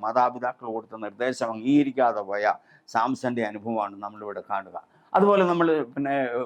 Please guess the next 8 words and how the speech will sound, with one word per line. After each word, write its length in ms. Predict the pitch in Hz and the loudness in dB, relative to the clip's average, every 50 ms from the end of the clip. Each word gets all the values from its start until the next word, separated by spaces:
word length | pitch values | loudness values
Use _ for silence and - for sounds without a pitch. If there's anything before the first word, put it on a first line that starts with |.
| 117 139 | -2 0
ഒന്ന് 140 | 165 185 175 139 | 0 0 2 4
സാമുവേലിൻ്റെ 420 | 160 151 147 143 143 143 135 131 120 | 4 4 4 4 2 0 0 -2 -2
പുസ്തകത്തിൽ 440 | 120 120 - 131 123 120 113 110 104 98 92 - _ _ _ _ 135 151 | -4 -4 -4 -2 -2 -2 -2 -4 -6 -8 -10 -10 _ _ _ _ 2 4
ഏലി 160 | 165 170 175 165 143 | 4 6 4 2 2
പുരോഹിതനോട് 520 | 151 151 156 151 151 135 139 135 131 127 123 127 | 2 2 4 4 4 4 2 0 0 0 0 0
ദൈവം 180 | 127 135 135 131 120 | 0 2 2 0 0
പറയുന്ന 260 | 117 120 123 120 117 117 110 | 0 -2 -4 -4 -6 -8 -8
ഒരു 80 | 107 | -6